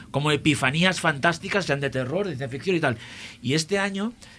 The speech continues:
en Sitges, vi muy buenas películas, pero ninguna me llegó, no sé, me llegó a tocar, y de hecho las que más me han gustado este año son películas pequeñitas, ¿no? Como de terror, pero no, no tan, no sé, noto que...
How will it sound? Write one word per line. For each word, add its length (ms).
en 140
Sitges, 400
vi 100
muy 140
buenas 260
películas, 500
pero 220
ninguna 640
me 260
llegó, 400
no 220
sé, 180
me 300
llegó 240
a 80
tocar, 440
y 80
de 60
hecho 140
las 160
que 60
más 160
me 60
han 60
gustado 220
este 140
año 100
son 140
películas 400
pequeñitas, 680
¿no? 160
Como 420
de 120
terror, 360
pero 120
no, 120
no 160
tan, 440
no 120
sé, 220
noto 320
que... 320